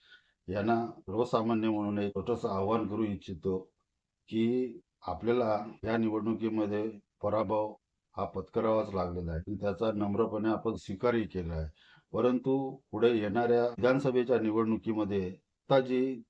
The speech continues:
लोकसभेमध्ये जी अवस्था झाली ती पुनरावृत्ती विधानसभेमध्ये होऊ नये यासाठी आपल्याला थोडासा विचार किंवा कारणमीमांसा करून आपल्या चुका सुधारून आपण कोणत्याही प्रस्थापित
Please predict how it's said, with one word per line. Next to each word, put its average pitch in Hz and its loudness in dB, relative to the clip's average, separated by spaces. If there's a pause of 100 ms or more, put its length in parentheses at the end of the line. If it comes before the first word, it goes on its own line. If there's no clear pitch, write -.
(220)
लोकसभेमध्ये 113 0 (120)
जी 113 2
अवस्था 107 0
झाली 87 -2
ती 139 2
पुनरावृत्ती 110 0 (420)
विधानसभेमध्ये 107 -2
होऊ 107 0
नये 95 -4 (520)
यासाठी 98 -2 (560)
आपल्याला 120 0
थोडासा 110 -2 (280)
विचार 113 0
किंवा 107 -4
कारणमीमांसा 107 0
करून 101 0 (460)
आपल्या 104 -2
चुका 110 0
सुधारून 113 2
आपण 123 2
कोणत्याही 113 -2 (100)
प्रस्थापित 135 -2